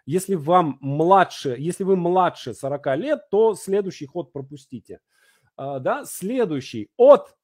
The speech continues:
настоящего времени, да, если вы старше сорока, то от настоящего времени до сорока лет. Смотрим на этот отрезок. То есть, ну, например, если бы я делал это задание, да, я делал его на самом деле, да,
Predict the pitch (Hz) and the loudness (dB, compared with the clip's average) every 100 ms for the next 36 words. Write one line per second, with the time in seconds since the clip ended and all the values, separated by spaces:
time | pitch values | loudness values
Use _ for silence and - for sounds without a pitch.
0 | _ 139 214 - 214 226 233 190 - - | _ 2 2 2 2 4 2 0 -4 -8
1 | 123 117 101 _ _ _ _ _ _ _ | -4 -4 -6 _ _ _ _ _ _ _
2 | _ - 127 175 156 160 202 240 294 311 | _ -12 -4 0 2 0 0 0 -2 -4
3 | _ _ _ _ 135 226 196 185 175 170 | _ _ _ _ -6 -2 -2 -2 -4 -4
4 | - 170 - 131 139 147 285 - 220 202 | -2 -4 -4 -10 -8 -6 -6 0 0 2
5 | 240 226 151 135 - 156 - 127 117 220 | 2 2 0 -6 -6 -6 -6 -10 -8 -4
6 | 294 202 131 123 269 262 208 196 185 185 | -2 -4 -4 2 4 4 2 0 0 0
7 | 190 170 113 - _ _ _ _ _ _ | 0 0 -4 -8 _ _ _ _ _ _
8 | _ _ - 170 185 175 160 160 139 113 | _ _ -6 -4 -2 -2 -2 -2 -4 -8
9 | 110 120 110 90 87 _ 143 135 226 220 | -10 -10 -12 -12 -18 _ -6 -4 0 0
10 | 202 196 208 156 135 139 135 117 120 143 | 0 0 2 2 0 -6 -8 -10 -6 -2
11 | 277 311 - - - 165 156 247 220 208 | 0 -2 -6 -20 -20 -12 -2 0 2 0
12 | 190 170 185 185 180 160 131 254 - 135 | -2 -4 -4 -4 -4 -6 -6 -8 -8 -10
13 | 151 135 131 98 92 90 92 - 90 92 | -8 -6 -8 -8 -14 -18 -20 -20 -20 -18
14 | 87 - _ _ - 160 220 | -18 -20 _ _ -4 -2 -2